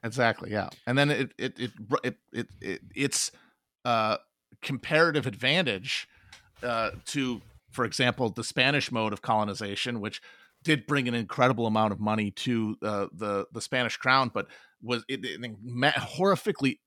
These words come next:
uh, inefficient fashion in, in a way that over time, uh, destroyed, uh, its own wealth, uh, and undermined the, the, the, the wealth of the imperial core in Spain.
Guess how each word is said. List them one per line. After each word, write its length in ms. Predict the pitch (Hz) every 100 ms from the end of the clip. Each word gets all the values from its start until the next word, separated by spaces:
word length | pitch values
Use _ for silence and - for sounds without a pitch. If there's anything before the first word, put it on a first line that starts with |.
| 113
uh, 160 | 113 -
inefficient 580 | 175 160 - 135 120 98
fashion 600 | 117 120 123 - 95 -
in, 140 | 110 92
in 160 | 117
a 60 | 113
way 180 | 120 120
that 140 | 117
over 240 | 135 131 123
time, 540 | - 135 135 113 98 - - _
uh, 240 | 117 107 101 101
destroyed, 880 | 135 - - 139 139 143 131 101 110 78 95 73 - -
uh, 300 | 107 101 95
its 220 | 120 - 131
own 460 | 131 131 117 104 -
wealth, 540 | 101 135 120 98 - _ - _
uh, 160 | 110 117
and 140 | 123 113
undermined 600 | 139 147 123 120 113 101
the, 180 | 98 113 110 -
the, 280 | - 107 101 -
the, 160 | 113 - - _ 98
the 240 | 117 110
wealth 340 | 104 117 120 -
of 240 | 117 101 -
the 240 | 101 98 - - _ _
imperial 440 | 123 107 147 131 -
core 480 | 131 139 120 107
in 180 | 92 110
Spain. 460 | - 127 143 110